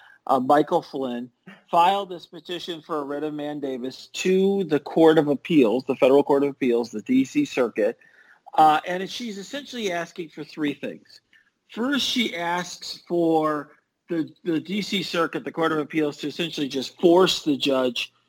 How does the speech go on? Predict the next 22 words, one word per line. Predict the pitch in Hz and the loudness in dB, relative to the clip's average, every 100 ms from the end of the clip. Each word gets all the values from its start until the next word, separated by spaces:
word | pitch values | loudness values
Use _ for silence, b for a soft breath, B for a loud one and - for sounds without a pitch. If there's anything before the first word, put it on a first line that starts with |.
| _ - | _ -4
to | - 151 | 2 4
grant | 127 131 143 156 156 151 - - | 2 -2 0 0 -2 -6 -16 -8
the | 147 | -6
D | 127 139 143 | 0 2 2
O | 131 | 2
J's | 135 127 120 | -2 -2 -4
motion | 123 117 113 139 123 123 - _ _ - | -4 -4 -4 -4 -4 -6 -12 _ _ -2
to | - 139 131 | 4 4 4
dismiss | - - 135 123 - | 0 -4 -4 -6 -6
the | 151 | -4
charges, | - 98 107 104 156 - - | 0 0 -2 -4 -4 -10 -8
okay, | - 123 | 0 2
without | 123 139 156 143 139 160 - _ _ _ _ _ | 4 2 2 4 6 4 -2 _ _ _ _ _
any | 156 147 | -2 0
hearing | 131 208 196 180 175 170 165 156 | -2 0 2 2 0 0 -2 -4
or | 131 | -8
considering | - 131 - 180 165 160 | -10 -12 -4 -2 0 -2
the | 147 131 117 | -2 -4 -6
issue. | - 120 151 175 _ _ _ _ - | -6 -8 -10 -14 _ _ _ _ -18
Second | - 254 254 247 | -2 0 0 -2
of | 202 | -2
all, | 165 165 160 | 0 0 -2